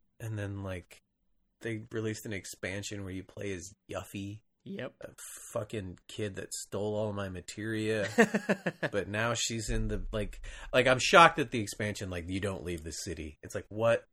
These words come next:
Speaker 1: Really?
Speaker 2: Yeah.
Speaker 1: You're still in the, like, ano-, oh, God. Oh, man.
Speaker 2: Yeah.
Speaker 1: Um,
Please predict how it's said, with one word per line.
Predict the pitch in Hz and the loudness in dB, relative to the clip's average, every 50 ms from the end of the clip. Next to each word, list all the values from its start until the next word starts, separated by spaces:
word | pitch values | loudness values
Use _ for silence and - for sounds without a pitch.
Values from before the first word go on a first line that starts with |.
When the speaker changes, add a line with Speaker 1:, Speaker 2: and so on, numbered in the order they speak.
| _ | _
Speaker 1:
Really? | 92 95 101 107 117 120 - | -4 -2 0 0 0 0 0
Speaker 2:
Yeah. | 120 | -2
Speaker 1:
You're | 110 110 | -2 -4
still | - - - 107 104 113 | -6 -4 -2 -2 -2 -2
in | 110 104 | -2 -2
the, | 98 95 90 80 - - | -4 -4 -6 -8 -6 -6
like, | 92 87 - - - _ | -6 -6 -6 -8 -12 _
ano-, | 92 95 98 - - - | -10 -8 -8 -10 -10 -10
oh, | 101 92 98 101 101 98 92 90 87 87 85 80 - | -10 -8 -6 -6 -6 -6 -6 -6 -6 -6 -8 -8 -8
God. | 95 92 92 90 90 90 87 85 82 82 82 82 82 | -6 -6 -4 -4 -4 -4 -4 -6 -4 -4 -4 -6 -6
Oh, | 85 85 87 90 87 82 82 | -6 -6 -6 -6 -6 -6 -8
man. | 82 82 85 85 87 87 85 82 80 80 - _ _ _ _ _ | -8 -10 -8 -8 -6 -6 -6 -6 -8 -10 -14 _ _ _ _ _
Speaker 2:
Yeah. | - 123 120 107 110 117 - - | -10 -8 -8 -8 -8 -10 -4 2
Speaker 1:
Um, | 110 104 107 104 101 98 98 95 92 90 87 82 80 78 78 82 | 4 4 4 4 4 4 2 0 0 -2 -4 -6 -8 -10 -12 -14